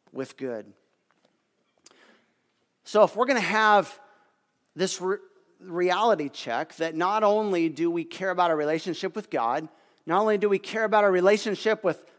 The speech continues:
other believers, but we are also supposed to care about and steward our relationship with even those who make life hard for us as followers of Jesus. We're called to this.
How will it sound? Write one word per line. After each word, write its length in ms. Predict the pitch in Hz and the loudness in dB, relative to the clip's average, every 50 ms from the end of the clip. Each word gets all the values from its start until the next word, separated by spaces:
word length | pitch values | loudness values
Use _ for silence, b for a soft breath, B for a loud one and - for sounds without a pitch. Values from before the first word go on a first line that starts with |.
| b _ | b _
other 240 | 175 196 220 226 | 2 4 6 6
believers, 580 | 202 165 185 175 196 240 262 214 185 185 180 156 | 4 4 2 2 2 2 2 2 0 0 -2 0
but 180 | 143 185 208 185 | 0 0 0 2
we 140 | 196 202 202 | 2 2 2
are 120 | 196 196 | 4 4
also 380 | 202 247 269 277 - - 196 170 | 4 4 4 2 0 -2 -4 -4
supposed 580 | - - 175 156 - - 160 160 160 156 - | -4 -6 -12 -12 -10 -6 -4 -4 -4 -4 -6
to 80 | - 165 | -10 -12
care 320 | - - - 254 294 285 | -12 -6 -2 0 2 2
about 480 | 220 170 147 143 139 143 160 190 - B B B B B | 2 2 2 0 2 2 2 2 0 B B B B B
and 180 | B 180 185 185 | B -4 -2 -2
steward 400 | - - - 262 285 269 240 214 | -4 -6 -6 0 4 6 6 8
our 100 | 202 202 | 8 6
relationship 760 | 190 190 190 202 233 226 - 240 196 - - 208 220 214 - B B B B B B - | 6 6 6 4 4 4 0 -4 -6 -2 0 0 0 0 -2 B B B B B B 2
with 160 | 214 220 208 | 2 2 2
even 440 | 220 226 247 269 277 277 269 247 208 | 0 -2 -2 0 2 2 2 0 2
those 420 | 165 214 220 226 233 254 233 - | 2 2 4 4 4 2 0 -2
who 140 | - 226 220 | -6 -4 -2
make 340 | 196 196 202 220 214 214 175 | 0 0 0 0 -2 -2 0
life 440 | 185 202 202 214 220 208 - - b b b b | 2 2 2 2 2 -2 -4 -8 b b b b
hard 380 | - - 226 262 262 233 175 | -6 -2 2 2 2 2 0
for 200 | - - 143 147 | -2 -6 -4 -2
us 220 | 156 160 165 - 151 | 0 0 -2 -2 -8
as 120 | 143 - | -12 -10
followers 480 | - - 175 175 175 175 170 165 143 151 | -6 -2 0 0 2 2 0 -2 -4 -8
of 100 | 143 127 | -10 -10
Jesus. 720 | 127 143 143 139 120 104 101 71 - - - - - _ _ _ _ _ _ _ _ _ _ _ _ _ _ _ _ _ _ _ _ _ _ b b b b b b b b | -12 -12 -12 -12 -12 -12 -16 -20 -20 -20 -20 -20 -20 _ _ _ _ _ _ _ _ _ _ _ _ _ _ _ _ _ _ _ _ _ _ b b b b b b b b
We're 140 | - 185 - | -4 -4 -4
called 340 | - - 208 208 240 233 | -4 -6 -6 -4 -4 -4
to 80 | 175 143 | -4 -6
this. 540 | 117 120 110 - - - - - - - | -6 -8 -12 -14 -18 -20 -20 -20 -20 -20